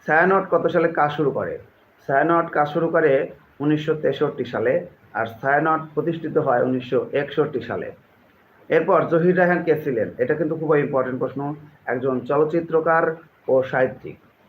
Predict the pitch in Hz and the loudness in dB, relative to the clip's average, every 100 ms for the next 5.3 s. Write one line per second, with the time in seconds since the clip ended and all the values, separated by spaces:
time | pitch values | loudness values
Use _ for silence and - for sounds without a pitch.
0 | _ - 151 170 175 170 156 165 170 175 | _ 0 2 4 4 4 2 0 2 4
1 | 190 - 131 123 135 127 139 156 160 165 | 2 0 -2 0 -2 0 0 0 -2 -2
2 | 160 170 180 - - _ _ 117 143 - | 0 2 2 0 -10 _ _ 0 2 2
3 | - - - 131 127 - 143 - 110 92 | -2 -16 -6 -2 -2 -4 -8 -6 -6 -6
4 | - - _ _ _ _ _ _ 156 175 | -10 -18 _ _ _ _ _ _ 2 4
5 | 180 147 - | 6 4 2